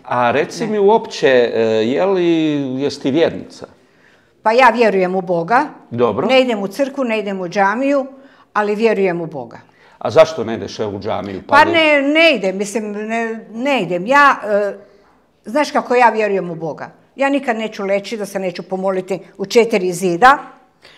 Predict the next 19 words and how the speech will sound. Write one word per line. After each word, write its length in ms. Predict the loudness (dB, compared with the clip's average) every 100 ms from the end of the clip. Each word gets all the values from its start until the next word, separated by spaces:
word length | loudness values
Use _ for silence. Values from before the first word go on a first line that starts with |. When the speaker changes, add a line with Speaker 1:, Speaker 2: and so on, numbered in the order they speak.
| _ -4
Speaker 2:
i 80 | 2
neću 320 | 2 2 0
ustati 420 | 0 0 -2 -2
da 100 | -6
se 160 | -6 -6
neću 320 | -6 -8 -6
zahvaliti 600 | -6 0 2 2 0 -4
Bogu 240 | -2 -2
što 160 | -2 -8
sam 160 | -6 -6
se 100 | -6
probudila 520 | -6 -4 -2 0 0
još 260 | 0 -2
jedan 260 | -8 -8 -4
dan, 220 | -4 -4 -8 -20 -14
što 180 | -4
imam 260 | -2 -2 -4
ispred 320 | -8 -6 -8
sebe. 460 | -4 -6 -4 -4